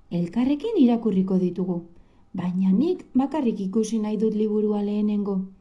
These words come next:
Hori bai ume dibertigarria. Zeri egiten ari dio barre? Orrialdea pasatu dut.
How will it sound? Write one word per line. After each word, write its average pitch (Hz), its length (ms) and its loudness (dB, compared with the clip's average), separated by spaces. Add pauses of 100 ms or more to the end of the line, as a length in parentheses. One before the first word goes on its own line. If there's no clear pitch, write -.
(400)
Hori 370 260 2
bai 196 240 2
ume 339 240 0
dibertigarria. 214 920 0 (460)
Zeri 226 320 2
egiten 233 340 2
ari 202 220 2
dio 185 300 2
barre? 175 340 -4 (640)
Orrialdea 202 640 -4 (160)
pasatu 190 460 -4
dut. - 280 -12